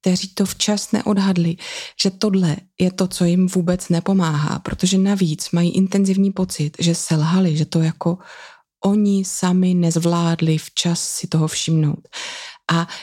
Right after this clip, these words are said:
já chci jenom dodat, že to nejde, že je to prostě úplně normální, že si toho člověk někdy sám nevšimne. A o to důležitější je o té péči s někým mluvit a opravdu o tom, jaká ta péče je.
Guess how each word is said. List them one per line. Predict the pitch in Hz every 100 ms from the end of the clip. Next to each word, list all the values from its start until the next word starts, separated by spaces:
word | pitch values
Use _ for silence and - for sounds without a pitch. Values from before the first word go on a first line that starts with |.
| -
já | 180 165
chci | - -
jenom | 180 175 185 190
dodat, | 214 180 147 - - _ -
že | 175 175 175 180 - - - - _
to | - 185
nejde, | 170 170 185 151 - _ _ _ -
že | 180
je |
to | 180 190
prostě | 190 - - 185 - _
úplně | 196 190 190
normální, | 185 185 185 185 202 208 180 160 - -
že | 165
si | - 180
toho | 170 175
člověk | - 170 170 175
někdy | 180 175
sám | 175 165 170
nevšimne. | 185 202 - 202 190 160 151 - - -
A | -
o |
to | -
důležitější | 190 202 208 202 196 190 185 - 180
je | 170 156 165 - -
o | 185
té | 196 185
péči | 185 165 165 - 170 170
s | - -
někým | 175 175 - 175 170
mluvit | 170 156 139 - -
a | 165
opravdu | - 185 180 180
o | -
tom, | 180 180
jaká | 180 180 190 190
ta | 185
péče | 180 175 175 -
je. | 180 170